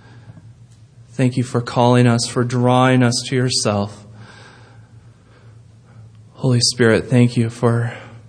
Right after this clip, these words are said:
putting your hands around our hearts and making us new, and giving us new desires, and making us new within, writing the law in our hearts,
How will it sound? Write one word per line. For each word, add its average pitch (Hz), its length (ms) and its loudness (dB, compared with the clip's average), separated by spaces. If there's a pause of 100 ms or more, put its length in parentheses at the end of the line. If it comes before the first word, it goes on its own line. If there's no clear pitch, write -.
(1120)
putting 117 600 -2 (1120)
your 123 100 -2
hands 117 300 0
around 117 320 0
our 117 160 2
hearts 113 420 -6
and 117 160 0
making 120 340 0
us 113 300 -6
new, 117 380 -4 (260)
and 127 460 -8
giving 120 240 0
us 113 200 -6
new 127 160 2
desires, 123 800 0
and 123 100 0
making 123 320 2
us 117 220 0
new 127 220 4
within, 123 480 2
writing 127 460 2
the 120 100 0
law 127 420 0
in 123 140 -2
our 117 140 -2
hearts, - 680 -4